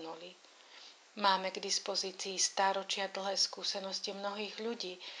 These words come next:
ktorí sa dostali do hlbšieho kontaktu s ním a od ktorých môžeme ľahšie odpozorovať, o čo pri ňom ide, ako svoj vzťah k Bohu cez písmo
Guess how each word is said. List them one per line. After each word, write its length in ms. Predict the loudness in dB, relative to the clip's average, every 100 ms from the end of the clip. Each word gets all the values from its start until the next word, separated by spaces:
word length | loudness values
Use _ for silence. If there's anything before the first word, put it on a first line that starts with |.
| -14 -4
ktorí 240 | -2 0
sa 160 | 0 0
dostali 480 | -2 -4 -2 -2 -2
do 160 | -2
hlbšieho 640 | -2 -4 -2 2 2 2 -2
kontaktu 560 | -2 -2 -2 -4 -4
s 240 | 0 0 0
ním 320 | -4 -4 -6 -10 -20 -20 -20 -20 -20 -20 -4 2
a 80 | 4
od 160 | 4
ktorých 480 | 0 6 6 6 0 -4 -4
môžeme 480 | 2 4 2 0 0
ľahšie 400 | 0 2 2 2
odpozorovať, 880 | -4 -4 -2 0 0 -4 -2 -4 -4 -12 -20 -20 -6
o 80 | -2
čo 240 | 2 0
pri 160 | 2 -2 0
ňom 160 | -4 -6
ide, 400 | -8 -2 0 -2 -6 -20 -20 -20 -16 -12 -12 -14 -10 6
ako 320 | 6 8 4
svoj 320 | 4 2 0
vzťah 320 | 0 2 0 -2
k 60 | 0
Bohu 240 | 2 2 -2
cez 320 | 0 4 2 2 -12 -6
písmo 400 | -2 -2 -2